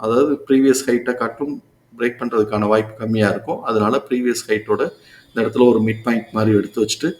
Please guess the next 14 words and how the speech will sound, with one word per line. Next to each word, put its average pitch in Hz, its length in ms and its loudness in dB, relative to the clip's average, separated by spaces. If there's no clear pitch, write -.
அந்த 117 260 4
ரேஞ்சுக்குள்ளேயே 113 500 4
சுத்திக்கிட்டு - 440 -4
இருக்கிறான். - 280 -12
So 104 180 0
இது 110 200 2
ஒரு, 120 300 4
ஒரு 110 260 -4
பாயிண்ட். 101 340 -2
அதே 156 220 10
சமயத்துல 151 640 6
நமக்கு 135 360 6
வந்து 123 500 2
ப்ரீவியஸ் 151 420 6